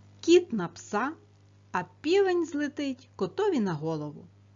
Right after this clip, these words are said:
Постававши так, вони в один голос завели свою музику. Осел ревів, пес гавкав,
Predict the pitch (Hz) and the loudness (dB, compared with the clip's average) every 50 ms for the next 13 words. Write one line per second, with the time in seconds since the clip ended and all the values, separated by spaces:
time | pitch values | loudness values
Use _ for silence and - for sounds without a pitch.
0 | - - - - - - - - - - - - - 208 208 - - - 277 330 | -20 -20 -20 -20 -20 -20 -20 -20 -20 -20 -12 -6 -4 -4 -4 -4 -2 0 2 2
1 | 392 480 466 466 - - 175 - - 180 160 175 220 - - - 202 170 190 208 | 2 2 2 0 -2 -4 -4 -4 -4 -4 -4 -4 -6 -12 -14 -12 -4 -2 0 2
2 | 240 330 381 359 285 214 233 226 214 196 185 233 277 311 302 277 202 165 151 135 | 2 2 2 2 0 0 -2 -2 -2 -2 -2 -2 -2 -2 -4 -4 -6 -6 -4 -2
3 | 196 233 247 277 311 370 349 - - 269 277 277 269 254 254 247 185 175 180 160 | -2 -2 -2 -2 -2 -4 -4 -4 -6 -4 -2 0 0 0 0 0 0 -2 -4 -4
4 | - - - - - - - - - - - - - - - - - 202 311 - | -6 -8 -14 -18 -18 -18 -20 -20 -20 -20 -20 -20 -20 -20 -10 -6 -4 -4 -4 -4
5 | - 214 240 285 302 302 294 - 320 320 294 302 277 202 156 135 - - - - | -2 -2 0 0 0 0 -2 -2 -2 -2 0 0 0 0 -2 -4 -8 -14 -20 -20
6 | - - - 180 226 233 - - 165 175 220 269 294 269 196 - - - 151 151 | -16 -10 -8 -8 -8 -8 -8 -8 -2 0 2 2 2 0 -2 -4 -8 -10 -10 -10
7 | 147 | -10